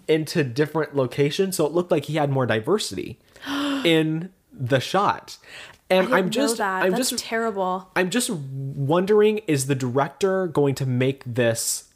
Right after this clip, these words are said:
Speaker 1: not a, the only way it's going to work, which is not anyway, if it's a tribute to Whitney. So if
Speaker 2: Yeah.
Speaker 1: he's going to change it and take it in a different, diverse way to honor a different culture,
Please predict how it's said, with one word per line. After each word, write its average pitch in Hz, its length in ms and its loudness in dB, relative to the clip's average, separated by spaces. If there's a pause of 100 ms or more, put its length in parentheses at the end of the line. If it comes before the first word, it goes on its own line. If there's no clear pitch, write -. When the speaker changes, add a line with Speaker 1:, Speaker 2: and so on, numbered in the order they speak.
(240)
Speaker 1:
not 123 460 0
a, 123 140 -2 (440)
the 135 240 0
only 226 300 4
way 170 220 4
it's 156 120 0
going 139 220 2
to 131 60 0
work, 110 200 -2
which 107 140 -6
is 92 80 -8
not 95 300 -4
anyway, 98 340 -6 (440)
if 160 120 4
it's - 140 2
a 147 60 4
tribute 160 500 0
to 143 100 0
Whitney. - 460 -2 (320)
So - 140 2
if 233 60 2
Speaker 2:
Yeah. 220 100 4
Speaker 1:
he's 202 100 2
going 262 200 0
to 190 60 2
change 151 420 -2
it 202 360 0
and 139 280 0 (320)
take 165 240 0
it 175 100 4
in 139 100 -2
a 131 40 2
different, 139 360 0
diverse 127 440 -2
way 120 200 2
to - 160 -4
honor 127 260 0
a 113 80 0
different - 280 -6
culture, 247 520 0